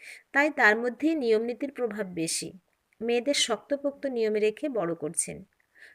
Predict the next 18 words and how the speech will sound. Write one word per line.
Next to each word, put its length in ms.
পদ্মজা 440
রান্নাঘরে 500
ঢুকে 300
দেখল 400
প্লেটে 380
খাবার 320
সাজানো। 520
সে 200
মৃদু 320
হেসে 380
প্লেট 340
নিয়ে 280
টেবিলে 380
গিয়ে 200
বসল। 420
তখন 280
হেমলতা 540
আসেন। 400